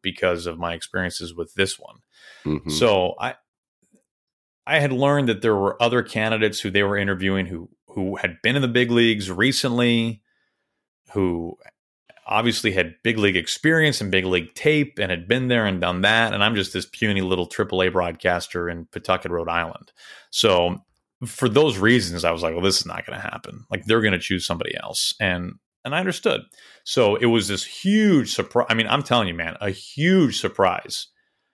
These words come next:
Speaker 1: And it, it was terrific. We, we could not pack up quickly enough and come to Seattle.
Speaker 2: Wow. You mentioned Pawtucket. One of my, so we go, our family goes back east every summer to, uh, this island called Cuttyhunk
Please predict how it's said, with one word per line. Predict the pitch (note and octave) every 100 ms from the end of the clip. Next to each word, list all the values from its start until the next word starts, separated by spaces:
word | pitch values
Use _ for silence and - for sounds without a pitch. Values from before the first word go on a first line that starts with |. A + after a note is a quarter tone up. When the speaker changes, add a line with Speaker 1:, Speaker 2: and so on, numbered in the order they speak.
| _ _
Speaker 1:
And | G2+ F#2 F2+ F2 E2+ -
it, | G2+ F#2 - _ _ _
it | -
was | A2 G#2 -
terrific. | - - G2 F2 - -
We, | G#2 G2 F#2 - - - - - - - _ _ -
we | A2+
could | - D3+ C3
not | A#2 A#2 - -
pack | G#2+ G#2 G#2
up | F2+ -
quickly | - G#2+ G2+
enough | F2 F2 E2+ - -
and | G2 F2
come | F#2 F2
to | E2+
Seattle. | - - - - - _ _ _ _ _ _ -
Speaker 2:
Wow. | C#2+ C#2+ C#2 _ _ _ - - - - -
You | G#2+
mentioned | A2+ B2
Pawtucket. | - G#2+ - G#2 F#2
One | G2+
of | A2
my, | F#2+ -
so | - A2
we | A#2
go, | A2+ - -
our | G2+
family | G#2+ F#2+
goes | F2+ F#2 E2+
back | F2 E2+ -
east | G#2+ G2 -
every | - F2
summer | F2 G2 F2 D#2 - -
to, | - F#2+ E2
uh, | D#2+ D2+ C#2 -
this | -
island | F#2 F#2 E2+
called | - D#2
Cuttyhunk | - G#2 F2 D2+ C2+